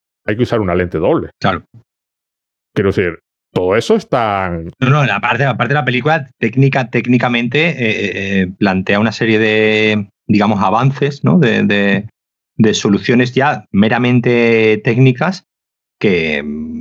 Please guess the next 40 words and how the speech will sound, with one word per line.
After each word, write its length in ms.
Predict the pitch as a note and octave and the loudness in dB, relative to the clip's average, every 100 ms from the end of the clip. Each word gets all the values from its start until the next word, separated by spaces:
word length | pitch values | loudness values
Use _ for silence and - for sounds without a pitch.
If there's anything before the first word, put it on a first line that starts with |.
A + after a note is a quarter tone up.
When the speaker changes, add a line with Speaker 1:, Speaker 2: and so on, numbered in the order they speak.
| F2 - | -14 -4
Speaker 2:
que 200 | F2 D#2 | -2 -2
para 240 | - D2 | -4 -4
la 140 | D2 | -4
época, 320 | E2 - F2+ F#2 | -4 -4 -4 -2
pues, 220 | B2 G2+ | -2 0
obviamente 340 | D#2+ D#2 D#2 | -2 -2 -2
eran, 200 | G#2 F#2+ F2 | 0 0 0
eran 260 | F#2 F#2 - | 0 -2 0
todo, 260 | F#2 F#2+ | 0 0
todo 200 | - F#2+ | 0 2
un, 140 | A2 G#2+ G#2 G2+ | 4 4 2 2
todo 160 | F#2+ | 4
un 140 | G2+ G2+ | 4 4
reto. 380 | G2+ B2 C#3 - | 2 0 -4 -4
Speaker 1:
Hay 200 | C3 G3+ | -4 0
un, 360 | C4+ A3+ C#3+ - _ _ _ _ _ _ - | 0 0 -2 -4 _ _ _ _ _ _ -2
una 300 | F3 A#3 A#3 | 0 0 -2
precisión, 920 | B2 G#2+ - - - D#3+ G#3 F#2 D#2+ D#2+ | 0 -2 -2 -6 0 2 2 -2 -6 -2
¿no? 240 | E3 F4+ - _ _ _ _ _ _ _ | 0 0 -6 _ _ _ _ _ _ _
En 180 | A#2+ A#2 | -4 -2
la 80 | G2 | 0
forma 260 | C#3 E3+ D#3 | 0 0 0
en 40 | |
que 60 | F#2+ | 0
la 80 | F#2 | 0
película 240 | A#2 C#3+ | 0 -2
está 220 | - F2 | -2 -2
hecha. 360 | F3+ - F2 D#2+ _ _ _ | -2 -2 -6 -6 _ _ _
Una 180 | C3 C3+ | -2 0
película 380 | C#3 D#3+ A3 - | 0 4 2 2
que, 240 | A2+ A2 - | -2 -2 -2
que 100 | G2 | 0
luego 240 | G#2 D3 | 2 2
la 120 | C#3+ | 2
ves 180 | G#2 D#3+ | 2 0
y 60 | G3 | 0
parece 360 | G#2 B2 C#3+ | -2 0 0
tan 160 | - A#2+ | 0 0
imprecisa, 560 | G#2+ G2 - A2 G2 | 0 -2 0 0 0
¿no? 160 | F2+ | -2